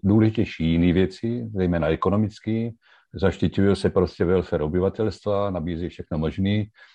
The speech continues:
čili nesmírný populismus, který si představte český populismus ještě několikanásobně zvýšený při volbě prezidenta, já nevím, jakýkoliv státu,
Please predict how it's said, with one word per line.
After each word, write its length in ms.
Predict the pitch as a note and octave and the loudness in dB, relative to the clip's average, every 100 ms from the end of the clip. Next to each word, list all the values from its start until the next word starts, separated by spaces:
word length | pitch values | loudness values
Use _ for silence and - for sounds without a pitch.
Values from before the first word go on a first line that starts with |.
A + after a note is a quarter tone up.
| _ - | _ -6
čili 320 | F#2 F2 D#2+ | 0 2 0
nesmírný 500 | D#2 F2+ - F#2+ E2+ | 0 -2 0 0 0
populismus, 720 | D2+ - F2+ F2+ E2 G2+ F#2 - | -2 -4 -2 0 -2 -4 -6 -4
který 380 | E2 E2 D#2 | -2 0 0
si 80 | D2 - | -4 -8
představte 460 | - D#2+ E2 - F2 | -8 -6 -6 -6 -6
český 300 | D2+ - F2 | -4 -4 -2
populismus 600 | D#2 - D#2 D2 E2 D#2 | 0 0 0 0 -2 -2
ještě 280 | C#2+ - | -4 -2
několikanásobně 840 | D#2+ D#2 E2+ E2+ E2 - F2 E2+ D#2+ | 0 2 0 2 0 2 0 0 0
zvýšený 540 | E2 E2+ - F#2 F#2 F#2 | 2 2 2 0 2 0
při 160 | - D2+ | 0 2
volbě 280 | E2 D#2 | 4 4
prezidenta, 720 | E2 E2 D#2 E2+ D#2+ D#2 D2 C#2 | 2 0 0 -2 0 -2 -2 -6
já 140 | C#2+ D2 | -8 -6
nevím, 220 | D#2 D2 | -2 -4
jakýkoliv 440 | - F2 F2+ F2+ | -2 -2 0 -2
státu, 500 | - F2 E2+ - F2 | 0 0 0 2 -2